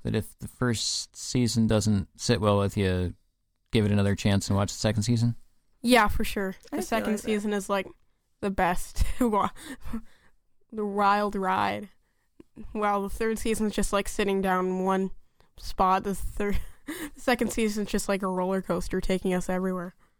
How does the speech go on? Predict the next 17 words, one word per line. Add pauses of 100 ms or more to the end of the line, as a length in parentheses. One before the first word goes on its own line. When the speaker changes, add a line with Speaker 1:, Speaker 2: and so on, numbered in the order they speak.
(200)
Speaker 3:
From
what
I've
seen
from
the
third
season,
it
looks
pretty
intense. (400)
<laughs>
Speaker 2:
Yeah. (1200)
Okay,
so
what